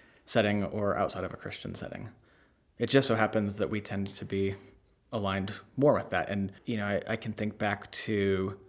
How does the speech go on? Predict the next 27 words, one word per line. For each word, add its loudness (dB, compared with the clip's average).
people 2
I've 0
worked -4
with -2
in -2
very 2
tough -8
settings -2
where -2
you -10
just -6
do 0
a 2
lot 6
of -6
things -2
side 0
by 0
side, 2
or, -2
um, -2
I've -4
gone 4
on 4
some -4
hikes 0
where -2